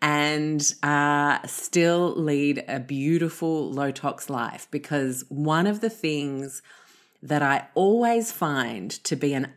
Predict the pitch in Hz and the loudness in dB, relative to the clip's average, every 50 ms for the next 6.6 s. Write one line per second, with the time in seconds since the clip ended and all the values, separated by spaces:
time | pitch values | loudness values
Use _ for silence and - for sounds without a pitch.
0 | _ - 175 196 226 269 233 - - - - - - 277 302 302 - - - 208 | _ 2 4 6 6 4 2 0 -2 -4 -4 -2 0 0 0 0 -2 -2 2 4
1 | 165 143 131 131 143 147 - - - 147 147 139 139 143 139 143 156 170 175 170 | 4 4 4 2 0 -2 -4 -6 -4 -2 -2 0 2 2 2 2 2 2 2 2
2 | 151 139 131 127 - - - - - 113 - - 185 - - - - - - _ | 2 0 0 -2 -4 -6 -10 -8 -6 -6 -6 -6 -6 -8 -8 -8 -10 -10 -12 _
3 | _ _ _ _ _ - - 160 - 170 180 190 202 202 170 160 143 135 127 120 | _ _ _ _ _ -4 -4 0 2 2 4 4 4 4 4 2 2 0 0 -2
4 | 131 139 123 117 120 110 117 113 110 - - - 120 - - 117 117 117 117 117 | -4 -4 -4 -4 -4 -4 -4 -6 -6 -8 -10 -12 -12 -10 -10 -10 -8 -6 -6 -8
5 | 117 - - - - 131 135 120 120 117 110 110 - - - - - 107 110 123 | -8 -10 -12 -14 -8 -6 -6 -4 -4 -6 -6 -8 -10 -12 -16 -12 -10 -8 -8 -8
6 | - - - 127 117 117 117 117 143 208 247 254 | -10 -10 -8 -8 -8 -8 -6 -6 -6 -6 -6 -8